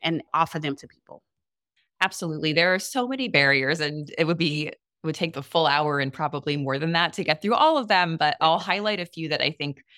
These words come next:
Speaker 2: based on the interviews that I conducted for the book with folks who've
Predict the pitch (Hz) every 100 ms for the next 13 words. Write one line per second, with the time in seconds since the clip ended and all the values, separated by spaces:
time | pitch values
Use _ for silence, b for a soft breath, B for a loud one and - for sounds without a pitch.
0 | B B - 185 - 196 170 160 160 165
1 | 165 156 151 - 147 131 131 160 156 -
2 | 156 - 143 135 147 214 208 - - b
3 | b - 165 - 147 - - 147 139 -